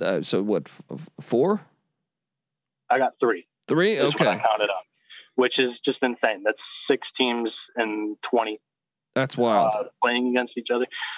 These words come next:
Speaker 2: So to answer your question, though, there are plenty of S E C teams. S E C love to go around in my article. Uh, I'm on a few of 'em here. The Florida Gators are kind of my team. Um,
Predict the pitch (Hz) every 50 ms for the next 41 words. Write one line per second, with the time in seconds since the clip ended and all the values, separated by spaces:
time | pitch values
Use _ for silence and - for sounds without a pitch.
0 | - - - - _ - - - - - - - - _ - - - 165 165 156
1 | 143 - _ _ _ _ _ - - 170 175 175 170 165 165 147 131 - - 127
2 | 117 - 123 110 104 101 98 - - _ _ _ _ 120 - 143 135 143 143 131
3 | 127 127 123 113 - _ _ _ - - 147 147 151 151 147 143 131 123 120 117
4 | 117 120 - - 127 117 - - 120 113 - - 117 117 113 113 110 110 107 -
5 | - - - 131 131 123 - 131 123 - - 131 123 120 113 113 120 117 - -
6 | 117 - 117 113 113 107 104 107 113 117 120 113 110 110 110 107 110 117 117 120
7 | 127 123 120 - 135 131 123 - _ _ _ _ _ _ _ _ _ _ 110 110
8 | 110 110 104 107 107 101 - _ _ _ _ _ _ _ _ - - 131 143 143
9 | 139 123 127 127 123 127 127 123 - 107 - - 139 139 131 131 131 135 135 127
10 | 120 127 123 123 120 - _ _ _ _ _ _ _ _ _ - 123 - - -
11 | 160 170 160 143 139 135 139 139 139 135 127 - 120 - - 127 127 117 104 117
12 | 113 113 113 113 113 - - - 120 117 117 120 123 127 123 120 - _ _ -
13 | 117 113 110 107 107 101 95